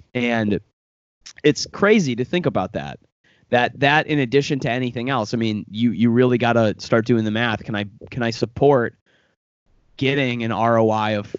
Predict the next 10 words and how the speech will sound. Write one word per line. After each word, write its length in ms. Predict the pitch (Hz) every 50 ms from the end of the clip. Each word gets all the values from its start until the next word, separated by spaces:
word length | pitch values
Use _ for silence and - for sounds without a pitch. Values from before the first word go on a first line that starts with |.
| _ _
five 320 | - - 131 113 113 110 117
hundred 240 | 123 113 110 104
a 40 | 101
month 440 | 101 104 120 123 120 107 98 - -
in 120 | - 110 113
order 200 | 110 107 110 107
to 140 | - 127 104
have 560 | 101 104 98 101 98 98 95 - - - - _ _ _ _ _ _ -
entertainment 560 | 120 123 117 110 - 156 151 156 143 113 101
in 340 | 92 90 90 90 101 139